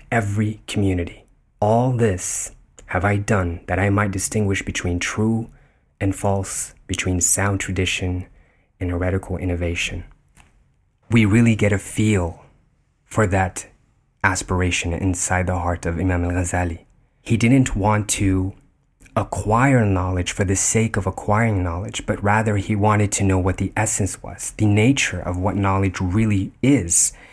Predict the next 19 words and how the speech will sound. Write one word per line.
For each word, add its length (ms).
Before 340
he 140
had 240
this 180
intellectual 540
crisis, 840
he 160
realized 680
that 240
the 200
only 260
way 200
that 180
he 120
could 340
embark 520
on 120
this 160
journey 500